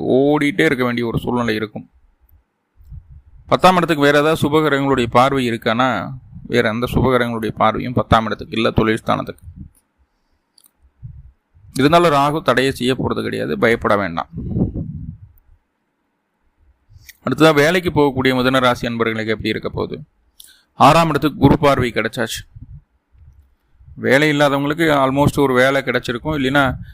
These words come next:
அஹ், அதுக்காக முயற்சிக்கிறவங்க இந்த மாசம் கூட வேலை கிடைக்கிறதுக்கு வாய்ப்புகள் உண்டு. அதுல எல்லாம் எந்த மாற்றமும் இல்ல. ஆறாம் இடத்துக்கு குருவினுடைய பார்வை கிடைச்சாச்சு. ஆறாம் அதிபதி பன்னிரெண்டாம் பாவத்துக்கு பயிற்சி ஆகிறார்.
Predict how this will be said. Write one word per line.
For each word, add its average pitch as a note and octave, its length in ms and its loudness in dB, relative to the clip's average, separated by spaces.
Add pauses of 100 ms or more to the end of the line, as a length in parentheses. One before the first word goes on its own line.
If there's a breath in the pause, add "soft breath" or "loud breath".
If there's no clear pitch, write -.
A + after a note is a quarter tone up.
(160 loud breath)
அஹ், A#2 220 0
அதுக்காக C3 340 2
முயற்சிக்கிறவங்க C3+ 580 -2
இந்த C3+ 180 2
மாசம் C3+ 280 0
கூட B2+ 140 -4
வேலை A#2+ 220 0
கிடைக்கிறதுக்கு A2 460 -8
வாய்ப்புகள் A2 420 -2
உண்டு. G#2 320 -6 (1300)
அதுல B2+ 220 0
எல்லாம் B2 280 2
எந்த A2 260 -2
மாற்றமும் A2 500 -4
இல்ல. G2 280 -8 (1200)
ஆறாம் C3+ 340 4
இடத்துக்கு C3+ 460 0 (800)
குருவினுடைய C3+ 540 2
பார்வை A2+ 380 0
கிடைச்சாச்சு. - 520 -8 (1080)
ஆறாம் D#3 380 4
அதிபதி C#3+ 520 0 (420)
பன்னிரெண்டாம் C#3 460 4
பாவத்துக்கு A#2+ 320 0
பயிற்சி A2+ 420 0
ஆகிறார். G2+ 320 -4